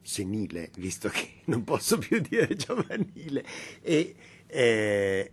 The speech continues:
e, mm, e, come dire, mm, estremizzo la questione, no? In effetti è giustissimo quello che tu hai detto, ci sono dei corsi specialistici o anche,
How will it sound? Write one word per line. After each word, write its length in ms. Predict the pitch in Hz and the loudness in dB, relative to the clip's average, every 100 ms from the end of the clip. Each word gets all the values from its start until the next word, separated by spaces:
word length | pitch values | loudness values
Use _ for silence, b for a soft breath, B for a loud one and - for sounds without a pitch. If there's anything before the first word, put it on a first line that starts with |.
| - | -2
e, 240 | 120 104 | 0 0
mm, 200 | 104 110 104 | -4 -6 -2
e, 120 | 104 | -2
come 200 | 113 113 | -2 -2
dire, 380 | 101 92 90 87 87 | 0 0 -2 -4 -10
mm, 140 | 90 - | -12 -2
estremizzo 760 | 127 - 131 110 78 78 73 | -2 2 2 2 -4 -10 -10
la 140 | 73 73 | -10 -10
questione, 600 | 82 - 82 71 73 71 | -14 -10 -10 -10 -12 -10
no? 180 | 98 - | -10 -6
In 160 | 120 | -2
effetti 420 | 117 - 214 - | -2 -2 -4 -4
è 60 | 82 | -6
giustissimo 800 | 76 78 - 135 131 - 82 73 | -8 -14 -6 -6 -6 -8 -10 -12
quello 300 | 73 78 76 | -12 -12 -12
che 160 | 69 82 | -14 -14
tu 100 | 85 | -10
hai 180 | 78 76 | -10 -8
detto, 400 | 78 76 - 80 | -10 -12 -12 -10
ci 140 | 107 | -6
sono 340 | 101 123 104 | -4 -4 -6
dei 200 | 78 78 | -8 -10
corsi 580 | - 120 117 - 95 87 - - - | -6 -6 -6 -8 -8 -8 -12 -20 -20
specialistici 1080 | - - 107 92 104 139 - - 82 - | -18 -8 -6 -4 -4 -4 -6 -10 -10 -4
o 40 | 98 | -4
anche, 300 | 123 160 | -4 -6